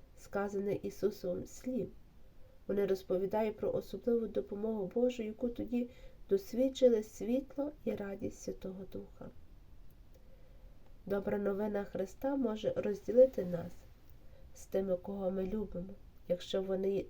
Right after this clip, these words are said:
не поділяють з нами цю радість. Це теж велике страждання з наго-, і нагода продовжити любити їх, не дивлячись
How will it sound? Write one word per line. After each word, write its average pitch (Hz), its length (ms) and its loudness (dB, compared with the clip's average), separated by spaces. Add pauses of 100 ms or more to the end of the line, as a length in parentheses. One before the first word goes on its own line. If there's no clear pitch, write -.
(420)
не 185 180 -2
поділяють 180 680 0
з - 80 -12
нами 180 300 -4 (680)
цю 190 220 -2
радість. 180 480 -8 (680)
Це 240 80 4
теж 254 300 8
велике 202 380 0
страждання 190 760 2 (160)
з 190 140 -6
наго-, 190 340 0 (480)
і 214 140 0
нагода 208 440 2
продовжити 208 680 0
любити 196 560 2
їх, 190 160 2
не 170 200 2
дивлячись 254 600 2